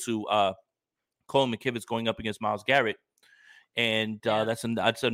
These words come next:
Speaker 1: very, another very good test. I mean, think about this, right?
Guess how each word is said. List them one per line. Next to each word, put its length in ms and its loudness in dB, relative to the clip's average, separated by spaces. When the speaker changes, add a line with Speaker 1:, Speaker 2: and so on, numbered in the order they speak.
Speaker 1:
very, 440 0
another 500 2
very 280 0
good 160 -6
test. 280 -2
I 60 -4
mean, 240 0
think 180 2
about 240 4
this, 180 -2
right? 220 4